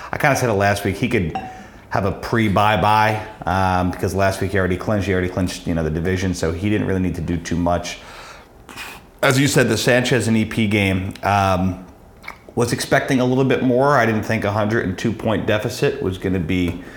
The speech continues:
uh, the outcome, but, I mean, Boats, talk about a guy who can't be stopped right now unless, I don't know, some mushing or covid happens, but he was rolling two hundred nine points, I believe the second team,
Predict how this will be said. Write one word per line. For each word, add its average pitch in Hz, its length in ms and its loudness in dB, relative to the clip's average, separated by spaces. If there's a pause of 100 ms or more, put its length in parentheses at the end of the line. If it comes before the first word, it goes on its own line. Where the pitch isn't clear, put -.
(300)
uh, 87 220 2
the 90 180 2
outcome, 131 640 0
but, - 520 0
I 107 80 -4
mean, 90 140 -6
Boats, 98 400 -4
talk 98 240 -2
about 82 180 -2
a 78 60 -2
guy 87 240 0
who 98 80 -4
can't 90 280 -4
be 92 80 -6
stopped 95 440 -2
right 90 160 0
now 85 280 0
unless, 85 420 -4 (380)
I - 80 0
don't 92 120 0
know, 87 60 -2
some 95 280 -2
mushing 98 340 0
or 87 60 0
covid 98 340 -2
happens, 85 460 -4
but - 400 -2 (560)
he 123 160 2
was 120 180 2
rolling 104 420 2
two 131 140 0
hundred 117 320 0
nine 98 340 2
points, 107 460 0
I 90 80 2
believe 98 400 0
the 95 80 -4
second 101 400 0
team, 107 400 0